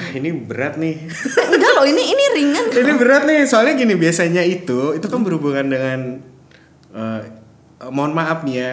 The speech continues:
Speaker 1: kita kan negara multikultural,
Speaker 2: Mhm.
Speaker 1: agama juga banyak,
Speaker 2: Mhm.
Speaker 1: ada lima,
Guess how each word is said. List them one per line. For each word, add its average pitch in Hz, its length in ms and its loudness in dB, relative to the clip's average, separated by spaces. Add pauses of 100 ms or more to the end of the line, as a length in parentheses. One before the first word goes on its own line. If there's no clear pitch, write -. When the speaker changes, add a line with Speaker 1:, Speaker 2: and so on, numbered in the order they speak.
(540)
Speaker 1:
kita 135 220 -8
kan 170 140 -4
negara 139 240 -4
multikultural, 107 840 -10
Speaker 2:
Mhm. - 100 -8
Speaker 1:
agama 113 340 -2
juga 120 220 -4
banyak, 90 320 -12
Speaker 2:
Mhm. 190 220 -8
Speaker 1:
ada 107 140 -8
lima, 107 340 -6